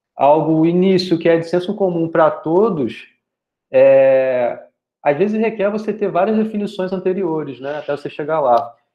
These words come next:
Então, conjunto é uma dessas coisas em que a gente até tem um nome específico pra isso. É algo que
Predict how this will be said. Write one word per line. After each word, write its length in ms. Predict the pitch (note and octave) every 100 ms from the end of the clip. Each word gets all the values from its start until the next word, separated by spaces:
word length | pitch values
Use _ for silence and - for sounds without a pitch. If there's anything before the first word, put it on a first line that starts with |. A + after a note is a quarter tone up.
| _
Então, 380 | D3+ D#3+ F3 F3+
conjunto 920 | G#3 A3+ G#3 C#3+ F3 A#3+ G#3+ C#3+ A#2+
é 180 | D3+ E3+
uma 320 | D#3+ G#3 B3
dessas 360 | G3 F#3+ D#3+ -
coisas 420 | - E3 F#3+ D#3+
em 100 | D#3+
que 120 | D#3+
a 60 | D#3+
gente 280 | D#3+ D#3+ E3+
até 200 | D#3+ F3
tem 120 | G3+
um 60 | G3+
nome 200 | F3+ F#3
específico 460 | F#3 F3+ F3+ - -
pra 160 | F#3+
isso. 300 | D#3 C3+ - - _ _ _ _ _ _
É 260 | C3 C#3+
algo 540 | C#3+ D3 D#3+ F3 F#3 F#3
que 580 | F#3 F#3 F#3 F3+ F3+